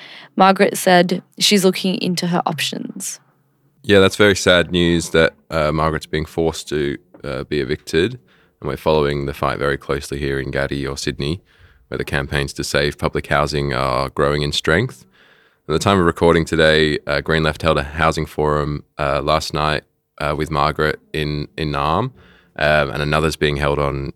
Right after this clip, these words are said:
Speaker 2: uh, August first in Gadi with, uh, Greens M P Max Chandler Mather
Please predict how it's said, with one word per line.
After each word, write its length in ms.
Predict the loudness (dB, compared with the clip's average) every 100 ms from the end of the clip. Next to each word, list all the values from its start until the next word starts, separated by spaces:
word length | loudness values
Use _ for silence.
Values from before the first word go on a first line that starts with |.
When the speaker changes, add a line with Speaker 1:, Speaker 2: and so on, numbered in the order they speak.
| _ -10
Speaker 2:
uh, 340 | -6 -4 -4 -4
August 340 | -4 -4 -4 -4
first 380 | 0 0 -2
in 100 | -4
Gadi 320 | 0 0 0 -2
with, 380 | -2 -6 -10 -12
uh, 140 | -10 -4
Greens 320 | -2 -2 -2
M 120 | -4
P 220 | -2 -2
Max 260 | 0 -4 -4
Chandler 280 | -6 -4 -4
Mather 480 | -4 -4 -4 -4